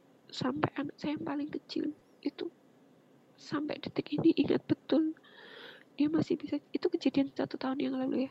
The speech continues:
dia masih bisa bilang, "Mama, kita pernah dikunciin ya sama papa. Papa itu jahat ya,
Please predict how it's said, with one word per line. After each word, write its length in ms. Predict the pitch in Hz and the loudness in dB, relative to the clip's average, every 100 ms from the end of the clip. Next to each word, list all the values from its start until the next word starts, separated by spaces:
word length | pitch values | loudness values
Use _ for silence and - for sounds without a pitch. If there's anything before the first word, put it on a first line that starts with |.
| - | -6
dia 120 | - 285 | -2 2
masih 200 | 294 - | 4 4
bisa 200 | - 240 | 2 2
bilang, 240 | - 262 302 - - | 4 4 2 -8 -4
"Mama, 280 | 247 262 311 - - - - - - | 0 2 2 0 -8 -20 -20 -20 -14
kita 280 | - - - | -6 -2 0
pernah 240 | - - 311 | 0 0 0
dikunciin 640 | 302 - - - 320 - - | 0 0 0 2 0 0 -4
ya 120 | - - | -2 -2
sama 240 | - 302 | 0 0
papa. 440 | - 311 - - - - - - - _ _ _ - | 2 0 -4 -6 -8 -12 -20 -20 -20 _ _ _ -6
Papa 240 | 294 - 285 | 0 0 -2
itu 240 | 302 349 349 | -4 0 0
jahat 320 | - 254 - - - | 2 0 -2 -6 0
ya, 200 | 339 | 0